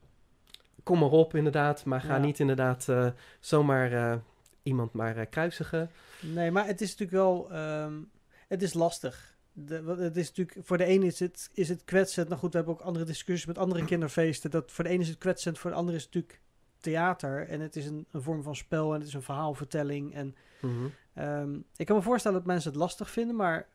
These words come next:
Speaker 2: ja, ik vind het wel goed uit dat je zegt, "Ja, het is Halloween." Dus je kan het daar wel verwachten. Maar het is dan toch wel weer de vraag, ja, is het dan correct? Is het dan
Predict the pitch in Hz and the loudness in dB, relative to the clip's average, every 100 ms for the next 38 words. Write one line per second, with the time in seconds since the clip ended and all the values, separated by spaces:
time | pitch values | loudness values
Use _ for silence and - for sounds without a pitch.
0 | _ 190 143 - - 165 - 185 160 165 | _ 0 0 -2 -10 -12 -4 -4 -2 -2
1 | 131 185 160 151 165 165 156 175 135 156 | -2 -4 -4 -4 -6 -4 -6 -2 -2 0
2 | 196 160 156 147 196 277 _ _ _ _ | 0 0 0 0 -2 -4 _ _ _ _
3 | _ _ _ _ - 160 - _ _ _ | _ _ _ _ -6 -6 -6 _ _ _
4 | 240 180 - - 180 165 165 156 165 156 | -8 -8 -6 -2 0 2 0 2 2 0
5 | - 143 151 - 196 269 - _ _ _ | -4 -4 -4 -2 -4 -4 -10 _ _ _
6 | _ _ _ _ _ _ _ _ _ _ | _ _ _ _ _ _ _ _ _ _
7 | - 185 170 185 175 185 175 165 175 165 | -2 0 2 -2 -2 0 0 2 0 0
8 | 170 147 170 165 - 160 135 165 156 123 | -4 -4 -6 -6 -4 -6 -6 -6 -6 -8
9 | - - 156 143 151 147 | -14 -12 -10 -8 -6 -6